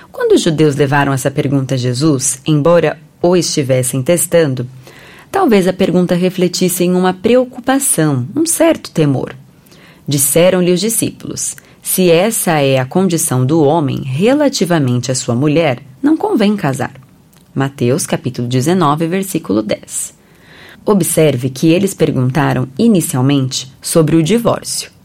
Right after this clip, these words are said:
mas Jesus começou a sua resposta falando do casamento. Então, respondeu ele: "Não tendes lido que o Criador, desde o princípio, os fez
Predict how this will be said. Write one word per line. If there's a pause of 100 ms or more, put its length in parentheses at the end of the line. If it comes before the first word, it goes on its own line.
(140)
mas
Jesus
começou
a
sua
resposta
falando
do
casamento. (720)
Então, (260)
respondeu
ele: (560)
"Não
tendes
lido
que
o
Criador, (300)
desde
o
princípio, (160)
os
fez